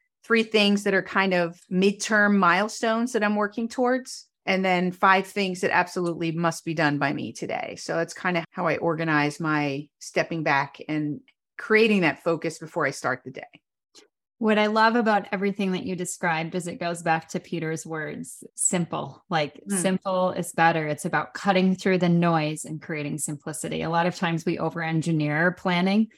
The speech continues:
Speaker 2: um, instead of
Speaker 1: Mm-hmm.
Speaker 2: just allowing it to be something we, that is so simple we can carry with us, 'cause our brains can only handle so much stimulus at once. So <laughs>
Speaker 1: Totally. We can't afford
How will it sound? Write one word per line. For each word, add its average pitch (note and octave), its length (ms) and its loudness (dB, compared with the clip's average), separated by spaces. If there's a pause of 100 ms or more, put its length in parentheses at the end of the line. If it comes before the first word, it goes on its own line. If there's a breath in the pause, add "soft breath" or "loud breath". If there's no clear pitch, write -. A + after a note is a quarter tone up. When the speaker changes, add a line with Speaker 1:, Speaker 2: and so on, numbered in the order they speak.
(460 soft breath)
Speaker 2:
um, E3 500 -2
instead F3 380 -2
of G#3+ 80 0
Speaker 1:
Mm-hmm. G#3 100 0
Speaker 2:
just - 480 -4
allowing E3 520 2
it E3 140 -8
to - 80 -12
be E3 140 -4
something D#3+ 440 -2
we, D#3 120 -8
that D#3 160 -4
is D#3+ 100 -2
so A3 180 4
simple F#3+ 420 0
we E3+ 120 -2
can D#3+ 180 -4
carry F3+ 400 0
with D#3 220 -4
us, - 260 -6
'cause E3 200 -6
our D3+ 120 -2
brains D3 360 -4
can - 160 -6
only D3 220 -2
handle C#3+ 300 -6
so D#3+ 160 -4
much D3 220 -4
stimulus D3+ 580 -2
at D3 160 -2
once. - 460 -2
So - 300 0
<laughs> - 0 -
Speaker 1:
Totally. F3+ 580 -2 (220)
We A3 120 -4
can't G#3+ 220 0
afford G#3 540 2